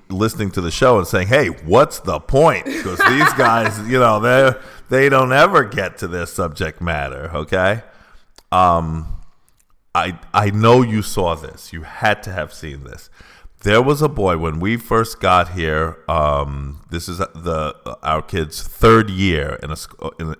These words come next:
Speaker 1: in a scola, in, in school, and,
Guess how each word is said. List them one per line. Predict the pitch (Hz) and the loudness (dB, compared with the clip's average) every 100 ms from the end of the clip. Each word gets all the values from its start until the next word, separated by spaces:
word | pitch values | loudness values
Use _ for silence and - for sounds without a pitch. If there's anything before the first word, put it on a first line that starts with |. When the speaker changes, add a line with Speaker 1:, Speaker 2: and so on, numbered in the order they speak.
| - | -8
Speaker 1:
in | 78 76 71 - | -8 -8 -10 -8
a | 73 71 | -6 -6
scola, | - - 69 - - | -8 -8 -8 -10 -12
in, | 80 78 - | -10 -10 -8
in | 76 76 - - - | -8 -6 -8 -10 -16
school, | - - 95 69 - - - _ _ _ _ _ _ _ | -14 -4 -2 -2 -10 -20 -20 _ _ _ _ _ _ _
and, | - 85 82 80 76 78 - | -6 -4 -2 -2 -4 -6 -8